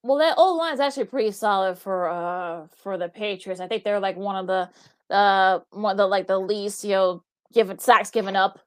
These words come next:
uh, th-, this year. So I think that might be a tough task for them. They got a pretty solid O-line. So we'll see what happens there. I know they got a couple of questions on that O-line, but it looks like they're all gonna play tonight. Uh, Isaiah Wynn and, uh, Mike Onwenu-, uh, Onu-, Onuwu. So,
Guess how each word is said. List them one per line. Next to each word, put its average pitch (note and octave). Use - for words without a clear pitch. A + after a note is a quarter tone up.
uh, -
th-, G3
this G#3
year. G#3
So G3+
I G3
think G3
that G3
might F#3+
be G3
a F#3
tough F#3
task F#3+
for F#3+
them. F#3
They F#3+
got F#3+
a F#3
pretty F#3+
solid F#3
O-line. F3+
So D#3
we'll C5+
see A4
what F#4+
happens E4
there. B3+
I B3
know B3
they A#3+
got A3+
a G#3
couple G#3+
of G#3
questions G#3
on F#3+
that F#3
O-line, F#3+
but F#3+
it -
looks G3
like F#3
they're G3
all F#3+
gonna F3
play G3
tonight. F#3
Uh, F#3
Isaiah F#3+
Wynn F#3
and, F#3
uh, F3+
Mike F#3+
Onwenu-, G#3
uh, G3
Onu-, A3+
Onuwu. A3+
So, F#3+